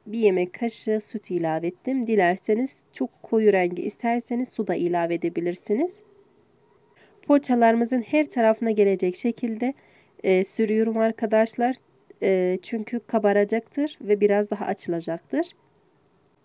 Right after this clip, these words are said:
Sizlere hemen şöyle bir yakından da göstereyim nasıl sürdüğümü. Özellikle, e, dudak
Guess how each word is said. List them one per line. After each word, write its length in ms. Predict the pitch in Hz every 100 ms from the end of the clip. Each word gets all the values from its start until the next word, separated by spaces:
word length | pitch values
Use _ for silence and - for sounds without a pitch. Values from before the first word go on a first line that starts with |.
| _
Sizlere 480 | - - 262 220 226
hemen 340 | 226 226 214 220
şöyle 300 | - 202 185
bir 80 |
yakından 480 | 196 190 208 208 190
da 60 | 170
göstereyim 560 | 170 202 - 233 233
nasıl 260 | 226 226 233
sürdüğümü. 640 | - 226 220 208 226 254 359 - _ -
Özellikle, 800 | 226 220 226 226 220 240 262 262 -
e, 340 | 190 190 190 185 -
dudak 300 | 208 220